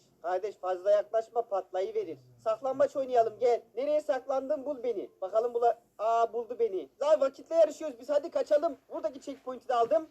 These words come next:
Çatıya çıkmanın bir yolunu bulmalıyız. Hiç de yol söylemiyorsun anasını satayım. Ama gerçi eliyle gösteriyor ya. Sadece bulmalıyız, yapmalıyız, kaçmalıyız. Burada mahkum otobüsü var lan. Kardeş, sürsene, gidelim buradan. Bizi bu araçla mahpusa bıraktılar, hapishaneye bıraktılar.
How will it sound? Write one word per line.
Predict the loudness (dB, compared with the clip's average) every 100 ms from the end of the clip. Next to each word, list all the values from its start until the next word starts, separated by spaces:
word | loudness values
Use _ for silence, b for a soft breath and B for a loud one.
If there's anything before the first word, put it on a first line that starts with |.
| _
Çatıya | -14 -6 -6
çıkmanın | -6 -4 -2 -2 -2
bir |
yolunu | -2 -2 -2
bulmalıyız. | -4 -4 -4 -4 -8 -8 _ -12
Hiç | -8 -4
de |
yol | 0 0
söylemiyorsun | 0 -6 -4 -4 -4 -4
anasını | -4 -4 -6 -8
satayım. | -2 -4 -4
Ama | -6 -4
gerçi | 0 0 -2
eliyle | -8 -6 -6
gösteriyor | -8 -10 -10 -2 0
ya. | 0 -2 -6
Sadece | 0 2 2 -4 -4
bulmalıyız, | -6 -2 -4 -6 -2
yapmalıyız, | -2 0 -6 -8 -8 -4
kaçmalıyız. | 0 0 0 -4 -4 -10 _ _
Burada | 0 2
mahkum | 2 -2 0 0
otobüsü | 0 -4 -4 2
var | 2
lan. | 2 -2
Kardeş, | -2 -2 -2
sürsene, | -8 -12 -6 -4 -4
gidelim | -6 -8 -4
buradan. | -2 -2 -4 -8
Bizi | -16 -2
bu | 6
araçla | 8 8 4 -2
mahpusa | -2 -8 -2 0
bıraktılar, | 2 0 2 2 2
hapishaneye | -2 -4 -4 -2 2
bıraktılar. | 2 0 0 0